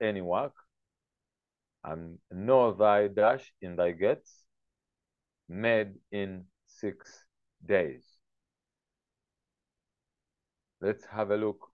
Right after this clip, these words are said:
at each of these. Uh, Ellen White in Counsels to Teachers writes, three, three thirty-eight, paragraph five,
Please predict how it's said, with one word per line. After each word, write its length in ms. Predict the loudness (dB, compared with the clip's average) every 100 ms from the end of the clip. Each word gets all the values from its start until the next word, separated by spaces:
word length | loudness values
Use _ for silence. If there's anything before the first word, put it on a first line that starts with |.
| _ -6
at 200 | -6 -6 _ -10
each 300 | -10 -12 _ -6
of 240 | -4 -4
these. 240 | -4 -6 -8 _ _ _ _ _ _ _ _ _ _ _ _ _
Uh, 460 | 0 0 0 -4 -8 -12 _ _ 2
Ellen 240 | 4 4
White 400 | 6 4 4 -4 _
in 340 | -6 -6 -6 -12 _ _ _ _ _ _ _ _ _ 0
Counsels 880 | 4 4 0 -8 -10 -2 0 0 -4 -18 _ _ _ _ _ _ _
to 60 |
Teachers 540 | -6 -4 2 2 2 0
writes, 520 | 2 2 0 _ _ _ -8
three, 280 | -4 -4 -8 _ _ _
three 160 | -8 -4
thirty-eight, 680 | 0 -2 -2 -6 -4 -4 0
paragraph 320 | 0 0 -8 0
five, 260 | 2 2